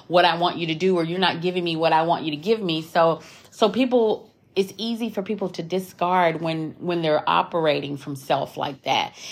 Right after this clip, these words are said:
And at some point, you need to look at yourself and make sure that you're not operating like that. You don't wanna be that type of person. You don't. Love should be reciprocal. You know, everything should be mutually beneficial.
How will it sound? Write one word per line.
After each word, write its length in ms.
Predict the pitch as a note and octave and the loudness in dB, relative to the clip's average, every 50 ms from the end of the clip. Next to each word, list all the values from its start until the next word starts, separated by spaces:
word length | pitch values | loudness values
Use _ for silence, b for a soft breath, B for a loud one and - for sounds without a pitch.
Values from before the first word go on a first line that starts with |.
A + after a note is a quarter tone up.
| B B | B B
And 160 | - F#3+ G3 | 0 2 2
at 120 | F#3 D#3 - | 2 0 0
some 260 | - - B3+ C4 B3+ | 0 2 2 2 2
point, 260 | - C4+ B3+ G#3+ - | 2 2 0 0 0
you 120 | F#3+ G#3+ G#3+ | -2 -2 -2
need 180 | A3+ A#3+ A#3 | -2 -4 -2
to 100 | - G3+ | 0 0
look 260 | E3+ E3 G3 - - | 0 2 0 0 0
at 140 | B3+ - - | 0 0 0
yourself 400 | F#3 F3 E3+ - - F3+ F3 - | -2 -4 -2 0 0 0 0 0
and 120 | - F3+ F#3 | -2 -4 -2
make 140 | G3+ F#3+ | -4 -4
sure 180 | - - A3 G#3 | -4 -4 -2 -2
that 100 | - D3 | -2 -2
you're 140 | F3+ F#3+ G3 | -2 -2 -2
not 320 | F#3 F#3 G#3 A3+ G#3+ - - | -2 -2 -2 -2 -2 0 0
operating 520 | G#3+ C4 C#4 - E4+ E4 A#3 G3 F3 E3 | 0 0 0 0 0 0 2 2 0 -2
like 180 | D#3 D3+ D3+ - | -4 -4 -4 -2
that. 200 | - D#3 C#3+ C3 | -2 0 0 0
You 120 | F#3+ G#3 | -2 -2
don't 300 | G3 - C4+ C4+ C4 C4 | 0 0 0 0 -2 -2
wanna 180 | A#3+ C4 C#4+ C#4+ | -4 -2 -2 -2
be 140 | B3 A#3+ G#3+ | -2 0 0
that 200 | G#3 G3 - - | 0 0 0 0
type 280 | - G#3 G#3 G#3 G3+ | 0 0 0 0 -2
of 160 | F#3+ - - - | -8 -16 -10 -2
person. 500 | - A3 A#3 C4+ B3+ - - D3+ D3 E3 | 0 2 2 0 -2 -4 -6 -6 -4 -4
You 140 | F#3 A3 | -4 -4
don't. 500 | G3+ E3+ - F#3+ G3+ B3 B3+ F3 C3+ B2+ B B B B B B B | -6 -2 0 0 2 4 2 2 0 -2 B B B B B B B
Love 360 | - F#3 G3+ A3+ B3+ D4 D4+ | 0 4 6 6 6 6 4
should 180 | - - D#4 A3 | 0 -2 -2 0
be 140 | A3+ G#3+ G3+ | 0 0 2
reciprocal. 840 | F#3+ F#3+ F#3 - G3+ G3 G3 - - - - - - - - _ _ _ _ _ _ _ _ _ - | 0 0 0 -2 -2 -2 -2 -4 -6 -6 -6 -8 -8 -10 -12 _ _ _ _ _ _ _ _ _ -4
You 140 | F3+ G3 | 0 2
know, 340 | F#3+ F#3 F3+ F3 F3 F3+ F3+ - _ _ - - | 4 6 6 6 4 0 -6 -12 _ _ 0 2
everything 400 | G#3+ A3+ B3 B3+ B3+ C4+ A#3+ A#3+ | 4 4 2 0 -2 -2 -4 -4
should 160 | A#3+ - G#3 | -4 -6 -6
be 120 | G#3 F#3+ | -6 -4
mutually 460 | F3 F3+ G3 F#3+ - - A3+ G#3 G#3 | -2 -2 -4 -4 -4 -4 -4 -4 -4
beneficial. 720 | G3 G3 F#3+ G3 G3 F#3+ F#3+ F3 F3+ - - - - B | -2 -2 -2 -2 -4 -4 -6 -6 -6 -6 -8 -10 -10 B